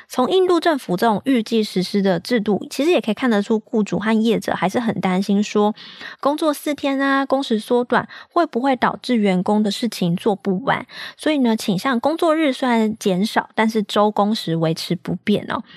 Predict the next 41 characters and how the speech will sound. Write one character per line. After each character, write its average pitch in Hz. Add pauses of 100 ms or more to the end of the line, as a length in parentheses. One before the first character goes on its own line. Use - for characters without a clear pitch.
(380)
那 349
我 277
想 202
企 -
业 247
担 226
忧 220
的 196
问 202
题 190
就 190
是 196
说， 190
如 190
果 208
我 180
真 202
的 190
开 180
放 180
周 170
休 170
三 160
日， 170 (340)
员 208
工 226
的 214
生 208
产 165
力、 185
企 -
业 202
的 175
营 160
收 175
会 185
不 -
会 156
是 175
锐 170
减？ -